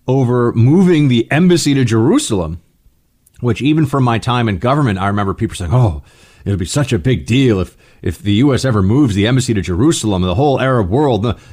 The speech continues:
you know, everyone will be up in arms." And Trump came in, he goes, "You know what?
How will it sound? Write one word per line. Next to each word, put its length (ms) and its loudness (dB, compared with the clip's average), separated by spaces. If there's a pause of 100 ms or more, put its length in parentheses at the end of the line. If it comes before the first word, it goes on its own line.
you 100 -2
know, 140 0
everyone 240 0
will 60 0
be 140 0
up 140 -2
in 80 0
arms." 400 0
And 120 -8 (1200)
Trump 240 -2
came 220 0
in, 100 0
he 60 0
goes, 240 -2
"You 80 -4
know 100 -2
what? 340 -2